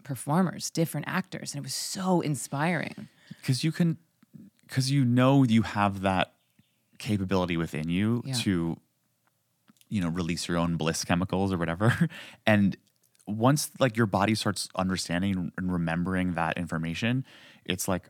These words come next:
Speaker 2: "Oh, I have this access at all times."
Speaker 1: Yeah.
Speaker 2: So I don't have to, I don't have to freak out. I don't have to freak out. It's like, I can,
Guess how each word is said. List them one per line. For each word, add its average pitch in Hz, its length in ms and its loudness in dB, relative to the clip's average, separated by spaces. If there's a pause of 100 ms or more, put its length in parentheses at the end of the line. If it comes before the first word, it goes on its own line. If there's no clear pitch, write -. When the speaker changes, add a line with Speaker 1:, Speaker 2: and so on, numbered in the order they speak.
(140)
Speaker 2:
"Oh, 104 80 0
I 110 100 2
have 123 540 -4
this 101 320 -4
access - 640 -4 (240)
at 87 160 0
all 90 180 0
times." 104 720 -4
Speaker 1:
Yeah. 135 140 -8 (100)
Speaker 2:
So - 220 -4
I 104 140 2
don't 110 240 4
have - 380 -2
to, 85 460 -2 (800)
I 95 60 0
don't 104 160 2
have 85 220 -4
to 82 80 -10
freak - 260 -10
out. - 240 -8
I 82 60 -2
don't 92 240 -2
have - 240 -10
to - 80 -16
freak 78 200 -12
out. 73 160 -8
It's - 140 -10
like, 76 220 -8
I 85 140 -6
can, 80 280 -10